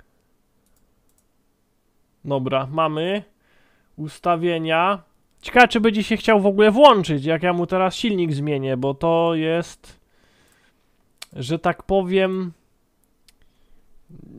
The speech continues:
to nie jest takie oczywiste. Dobra, silnik został zmieniony. I teraz tak. E, Filezilla, Garagi.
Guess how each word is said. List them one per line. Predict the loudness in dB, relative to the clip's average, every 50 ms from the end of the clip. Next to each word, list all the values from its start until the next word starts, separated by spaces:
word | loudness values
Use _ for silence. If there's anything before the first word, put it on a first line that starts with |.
| -20 -14 -10
to | -8
nie | -6 -4 -2
jest | 0 0 0 0 0
takie | -2 0 2 2 0
oczywiste. | 2 2 0 0 2 2 0 0 -4 -8 -8 -6 -4 -4 -4 -6 -10 -16 _ _ _ _ _ _ _ _ _ _ _ _ _ _ _ _ _ _ _ _ _ _ _ _ _ _ _ _ _ _ _ _ _ _ _ _ _ _ _ _ _ _ _ _ _ _ _ -16
Dobra, | -12 -10 -8 -6 -6 -6 -8
silnik | -6 -4 -4 -2 -2 -2 -4 -4
został | -4 -4 -6 -4 -4 -4 -4 -2
zmieniony. | -4 -4 -6 -6 -4 -4 -4 -4 -4 -6 -6 -6 -6 -6 -6 -8 -12 _ _ _ _ _ _ _ _ _ _ _ _ _ _ _ _ _ _ _
I | -6 4
teraz | 6 8 8 8 8 6 4 4
tak. | 6 8 8 8 8 6 2 -4 -14 -18 -20 -20 -20 -20 -20 -20 _ _ _ -2
E, | 0 2 2 4 4 4 4 4 4 4 2 2 0 -4 -8 -14 -20 -20 _ _ _ _ _ _ _ _ _ _ _ _ _ _ _
Filezilla, | -2 4 6 8 12 12 12 12 12 10 10 8 8 8 8 8 6 2 -2 -10 -16 -18 -14
Garagi. | -10 -6 -6 -6 -6 -8 -12 -14 -16